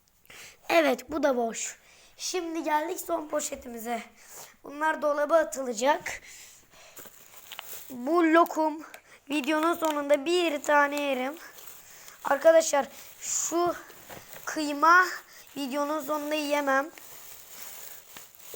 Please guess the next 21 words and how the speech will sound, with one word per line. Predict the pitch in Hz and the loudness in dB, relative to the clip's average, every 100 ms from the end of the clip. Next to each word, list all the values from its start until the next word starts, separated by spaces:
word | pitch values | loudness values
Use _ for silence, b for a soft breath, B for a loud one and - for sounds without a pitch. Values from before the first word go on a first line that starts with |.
| - - - 277 - | -18 -20 -20 -14 -10
Çık | - - | -6 0
artık. | 247 240 - - - 262 | 0 0 -12 -16 -14 2
Ben | 415 302 | 4 4
bunu | 311 311 | 0 -6
çıkarayım | - 320 311 285 | 2 6 6 4
en | 254 247 | -2 -4
iyisi | 240 269 | -2 2
arkadaşlar. | 254 269 277 254 254 233 B B - | 2 4 2 2 -2 -2 B B -8
Videodayken | 262 240 277 269 269 277 | -6 0 4 6 4 -2
çıkaramam. | 254 - 277 277 254 247 262 | -2 0 4 4 4 0 2
Arkadaşlar | 262 269 294 277 - 269 226 B B B | 2 4 4 4 0 -2 -2 B B B
kana | - 277 277 294 | -2 0 4 2
akar | 285 302 294 277 | 4 2 2 2
diye | 294 | -2
koymadım. | 285 302 302 277 247 294 - B B B _ | 0 0 0 -4 -4 -6 -8 B B B _
Kurabiye. | - 311 330 320 302 277 302 359 B B 254 | -2 6 8 6 4 2 2 0 B B -4
Videonun | 302 269 320 311 330 | -2 2 0 0 0
sonunda | 349 339 330 330 311 | 0 0 2 2 0
bir | - | 4
tane | 339 320 320 | 4 4 0
yeriz. | 320 302 262 277 339 - - | 0 0 0 -2 -4 -6 -8